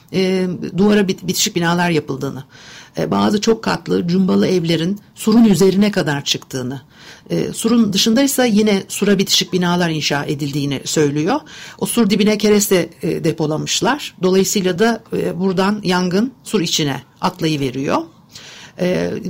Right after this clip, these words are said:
benzer sebeplerden dolayı bin beş yüz kırk tarihli bir karar alınmış ve bununla sur dibi temizlenmiş. E, yangınlara karşı bir önlem alınması konusunda, e,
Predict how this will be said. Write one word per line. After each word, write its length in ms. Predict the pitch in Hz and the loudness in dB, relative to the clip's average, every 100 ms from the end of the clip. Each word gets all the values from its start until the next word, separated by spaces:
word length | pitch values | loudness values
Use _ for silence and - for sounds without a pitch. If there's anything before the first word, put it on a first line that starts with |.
| 175 175 | -6 -2
benzer 300 | 196 214 220 | 2 2 4
sebeplerden 720 | 214 202 202 202 202 214 208 | 4 2 2 2 2 2 2
dolayı 300 | 190 175 208 | 0 0 0
bin 140 | 190 | 0
beş 180 | 196 196 | 0 0
yüz 140 | 202 | -4
kırk 220 | - 208 - | -4 -4 -2
tarihli 400 | 160 151 143 147 | -2 -2 -4 -6
bir 260 | 147 - - | -4 -4 -2
karar 260 | 165 165 | -2 -2
alınmış 680 | 160 156 160 196 277 - - - - - | -2 -4 -2 -2 0 -2 -2 -8 -20 -8
ve 260 | - 185 175 | -2 0 -2
bununla 500 | 170 175 180 180 180 | -2 0 0 0 -2
sur 280 | - 185 160 | -2 -2 0
dibi 300 | 160 147 139 - - | 0 0 -4 -8 -4
temizlenmiş. 880 | 175 165 147 147 139 226 330 - - _ _ - - - - | -2 0 -2 -2 0 0 0 -4 -8 _ _ -20 -20 -20 -6
E, 240 | 180 170 165 170 - | -2 0 -2 -6 0
yangınlara 580 | 180 180 180 202 214 214 | 2 4 6 6 4 2
karşı 340 | 190 175 190 | 0 0 0
bir 100 | 175 | 0
önlem 400 | 180 180 190 190 | 0 2 0 0
alınması 440 | 180 170 180 170 | 0 0 -2 -2
konusunda, 680 | - 165 147 165 165 220 285 - | -4 -2 -2 -2 -2 -2 -4 -10
e, 60 | - | -6